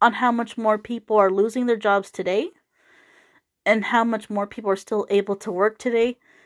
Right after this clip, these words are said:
and still maintain their current jobs today. And that really depends. And if we do bounce back from this, hopefully by this summer, this will just be a slight blur, I'll just say, but not in a way that's gonna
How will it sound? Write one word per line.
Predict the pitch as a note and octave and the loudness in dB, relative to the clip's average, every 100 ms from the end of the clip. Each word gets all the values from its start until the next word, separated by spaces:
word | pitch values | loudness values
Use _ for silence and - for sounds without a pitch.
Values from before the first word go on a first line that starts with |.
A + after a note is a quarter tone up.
| _ - | _ -10
and | G3 G3+ | -8 -4
still | - A3 | 0 0
maintain | G#3+ G3+ G#3+ G3+ | 0 -6 -6 -4
their | |
current | F3+ - G#3 F#3+ | -4 -4 -4 -4
jobs | E3+ - - | -6 -6 -12
today. | - - - - - _ _ - | -14 -10 -10 -14 -20 _ _ 0
And | C4+ | 4
that | |
really | F4+ F#4 | 4 2
depends. | F4+ - F#4+ - - - - _ _ _ _ _ _ _ _ | -2 -4 -4 -6 -10 -20 -20 _ _ _ _ _ _ _ _
And | - | -6
if | A3 G#3 | -4 -2
we | B3 | -2
do | B3+ E4 | -2 0
bounce | D4+ D4 D4 | 2 2 0
back | - C4+ C#4 | 2 2 2
from | - C4 | -2 -2
this, | C#4 D4+ - - - - - - | -2 -6 -8 -16 -18 -18 -18 -4
hopefully | A#3+ C4+ D4 | 0 0 0
by | C4 A#3 | -2 -2
this | A3+ A3 | -4 -4
summer, | B3+ B3+ D4 D4 _ _ - _ _ _ - | -2 0 0 -4 _ _ -20 _ _ _ -6
this | A3+ | -4
will | B3 | -4
just | G#3+ G#3 - | -4 -6 -8
be | G#3+ G#3 G#3+ G#3+ _ _ _ _ _ _ - | -6 -6 -6 -12 _ _ _ _ _ _ 0
a | C4+ | 0
slight | - C#4+ D4 C#4 G#3 | 0 -2 -2 -2 -6
blur, | F3+ F3+ G3+ B3 | -2 2 2 2
I'll | - B3 | 2 0
just | C#4 C4+ | -2 -6
say, | D4 D4 D#4+ _ _ _ _ _ | -4 -4 -6 _ _ _ _ _
but | A#3+ A#3 G#3 | 2 2 2
not | A3+ A3+ A3+ - | 2 4 2 -2
in | G3+ G#3 G3+ | -6 -6 -4
a | F#3 G3 - - | -4 -8 -14 -8
way | G#3+ G#3 | -4 -2
that's | G#3 G3 | -2 -6
gonna | A3 G3+ | -4 -6